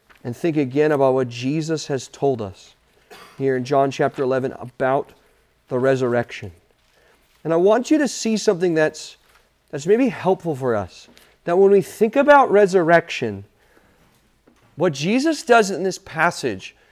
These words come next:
is help us to see that resurrection is not so much associated with some formula that God's going to accomplish, but the resurrection is associated with a person.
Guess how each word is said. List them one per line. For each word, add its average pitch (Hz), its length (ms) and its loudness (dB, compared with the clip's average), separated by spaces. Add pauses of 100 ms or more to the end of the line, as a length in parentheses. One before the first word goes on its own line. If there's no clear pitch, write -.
(220)
is 160 200 -4
help 202 340 0
us 240 160 0
to 247 100 -6
see 220 240 -6
that 185 200 0
resurrection 208 960 -2 (340)
is 147 200 -8
not 226 240 4
so 302 240 -2
much 254 260 0
associated 208 800 -2
with 170 180 -6
some 196 680 -2 (380)
formula 220 1000 4
that 175 220 2
God's 175 320 4
going 185 220 -4
to 156 100 0
accomplish, 185 840 -4 (380)
but 160 140 -6
the 165 120 4
resurrection 208 800 2
is 160 140 -2
associated 175 720 -4
with 156 160 -4
a 127 80 -2
person. - 720 -10